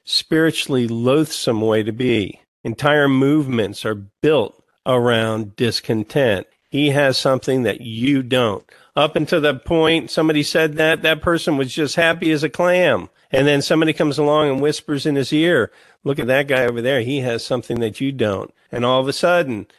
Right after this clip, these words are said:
everything he has means nothing because he's envying this other person for what he has. And I always think about that painting of that little, little old man. And he's got his head bowed in prayer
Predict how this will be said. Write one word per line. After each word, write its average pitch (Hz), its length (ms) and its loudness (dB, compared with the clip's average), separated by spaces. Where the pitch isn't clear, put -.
everything 131 480 0
he 135 200 -2
has 135 500 0
means 120 420 -2
nothing 131 480 0
because 110 300 -6
he's 107 200 -6
envying 117 600 0
this 110 240 -4
other 107 180 0
person 127 500 -2
for 113 160 -2
what 107 220 0
he 135 220 0
has. - 560 -6
And 120 80 2
I 135 80 4
always 160 240 2
think 165 180 2
about 147 300 0
that 139 240 0
painting 147 380 0
of 123 100 0
that 123 160 0
little, 131 320 0
little 143 260 0
old 135 220 2
man. 131 480 2
And 123 80 -6
he's 120 120 -8
got 139 180 0
his 120 140 -8
head 143 260 -2
bowed 135 320 2
in 127 140 -2
prayer 135 640 0